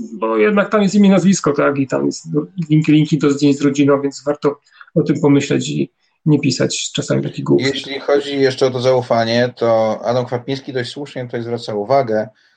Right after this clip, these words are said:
Speaker 2: że, e, chłopcy zawiedli zaufanie nie tylko wspierających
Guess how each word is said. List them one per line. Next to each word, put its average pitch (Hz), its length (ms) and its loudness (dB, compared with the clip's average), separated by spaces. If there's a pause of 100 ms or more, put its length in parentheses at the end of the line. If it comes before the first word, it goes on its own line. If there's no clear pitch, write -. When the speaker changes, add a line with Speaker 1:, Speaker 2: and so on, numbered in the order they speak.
(200)
Speaker 2:
że, 110 840 0 (1000)
e, 110 380 -4
chłopcy 170 280 -4
zawiedli 156 540 -6
zaufanie 135 520 -2
nie 147 120 -6
tylko 123 840 -6
wspierających 151 840 -2